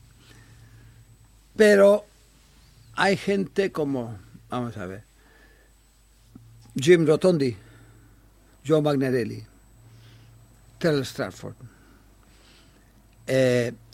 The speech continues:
Sean Jones, David Pastor, aquí mismo en España, Reinhold Colom, aquí, Julio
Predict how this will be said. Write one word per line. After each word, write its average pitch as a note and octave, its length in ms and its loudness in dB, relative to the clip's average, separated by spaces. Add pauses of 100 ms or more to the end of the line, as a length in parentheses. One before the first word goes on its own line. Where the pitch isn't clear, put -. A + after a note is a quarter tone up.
(180)
Sean D#3 400 -2
Jones, G#2 320 -6 (1040)
David E3+ 320 2
Pastor, G#3+ 500 2 (180)
aquí F3+ 240 -6
mismo F3 280 -2
en C3 80 0
España, B2 440 -4 (840)
Reinhold D#3 420 0
Colom, F#3 360 0 (180)
aquí, C#3 360 -4 (2750)
Julio F#3 500 4